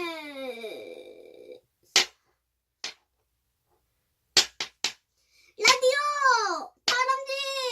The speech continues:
간지러 쿠키. 간지러고 긁어줘서 고마워. 아, 긁어줘, 딸기. 아, 오늘은 너가 실패했다. 으, 으, 내가 실패한 건 맞지만, 으,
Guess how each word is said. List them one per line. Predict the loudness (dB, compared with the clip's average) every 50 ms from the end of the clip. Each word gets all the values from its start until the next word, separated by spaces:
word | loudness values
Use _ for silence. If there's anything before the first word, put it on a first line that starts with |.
| -4 -4 -4 -4 -4 -2 -2 -2 -2 -2 -2 -4 -8 -10 -12 -14 -16 -20 -16 -12
간지러 | -12 -8 -4 -4 -4 -4 -4 -6
쿠키. | -12 -20 -20 -20 -20 -18 -18 -16 -16 -16 -18 -20 _ _ _
간지러고 | -14 -12 -12 -12 -14 -16 -16 -14 -14 -10 -8 -8 -8 -8 -10 -14 -16
긁어줘서 | -10 -6 -4 -4 -4 -4 -4 -6 -6 -6 -6 -6 -4 -4 -6 -6 -8 _ _ _
고마워. | -6 -4 -4 -2 -2 -4 -2 0 2 4 4 4
아, | 4 4 2 0 -2 0 4 8 10 10 10 8 8 6
긁어줘, | 6 6 6 4 2 -2 -2 -2 -4 0
딸기. | 2 4 4 4 2 0 0 0 2 0 0 -4 _ _
아, | 0 2 4 4 4 4 2 0 -2 -4 -6 -8 -12 -16 -18 -20 -20 -20 _ _ _ _ _ _ _ _ _ _ _
오늘은 | -4 -2 -2 -2 -2 -4 -6 -8 -8
너가 | -8 -8 -8 -10
실패했다. | -10 -10 -4 0 2 2 2 6 8 10 10 10 8 6 6 6 6 6 4 0 -2 -8 _ _ _ _ _ _ _ _ _ _ _ _ _ _ _ _ _ _ _ _ _ _ _ _ _ -18
으, | -18 -18 -18 -20 _ _ -4
으, | -2 0 0 0 0 0 -2 -4 -4
내가 | -6 -6 -6 -4 -6 -6
실패한 | -4 -4 -4 -4 -4 -6 -8 -8 -8 -6 -6 -8 -8
건 | -8 -10 -10 -10 -12
맞지만, | -12 -14 -14 -16 _ -20 -18 -14 -12 -10 -10 -10 -12 -12 -14 -16 -6 -2
으, | 0